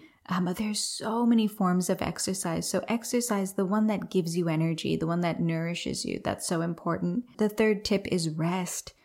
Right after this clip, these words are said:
So to have a active rest process. Going to sleep at the end of the night is not a rest practice.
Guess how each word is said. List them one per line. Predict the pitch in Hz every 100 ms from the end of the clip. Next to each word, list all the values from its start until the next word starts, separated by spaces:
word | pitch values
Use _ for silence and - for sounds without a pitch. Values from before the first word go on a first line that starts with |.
| _ _
So | - -
to | 175 190
have | 170 - - 160 170 180 -
a | - 165 - - _ _ _ _ -
active | 180 185 180 _ - - - - - _ -
rest | 160 165 170 - -
process. | - - 175 - - 160 - - - _
Going | 185 185
to |
sleep | 175 190 180
at | 165
the | 175
end | 170 170
of | 165 165
the | 170
night | 170 165 165
is | 170 156
not | 165 165 165 160 160 -
a | 170
rest | 156 160 165 - -
practice. | - - 180 - 208 247 -